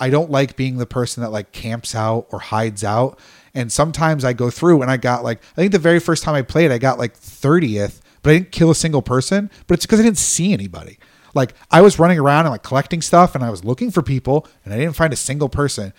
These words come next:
And then, like, I got picked off by a sniper on a roof, what, s-, where there was nothing I could do about it. But it was like,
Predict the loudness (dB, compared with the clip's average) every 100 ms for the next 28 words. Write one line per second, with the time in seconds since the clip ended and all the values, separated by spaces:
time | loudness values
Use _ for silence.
0 | _ 0 2 4 4 2 2 -2 -2 -2
1 | -2 -4 -8 -6 -8 -6 -8 -4 -4 -4
2 | -8 _ _ _ _ _ -6 -2 -2 -4
3 | _ -20 -18 -18 -18 _ -2 0 0 -2
4 | -2 -4 -8 -4 2 2 2 0 -4 -6
5 | -8